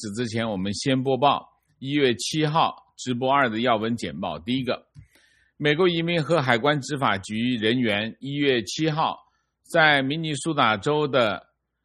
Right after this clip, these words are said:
明尼-，明尼阿波利斯市的行动中，开枪打死了一名现场的当地女子。死者现年三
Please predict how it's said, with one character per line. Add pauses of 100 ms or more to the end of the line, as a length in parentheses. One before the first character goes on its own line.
明
尼-， (140)
明
尼
阿
波
利
斯
市 (140)
的
行
动
中， (360)
开
枪
打
死
了
一
名
现
场
的
当
地
女
子。 (720)
死
者
现
年
三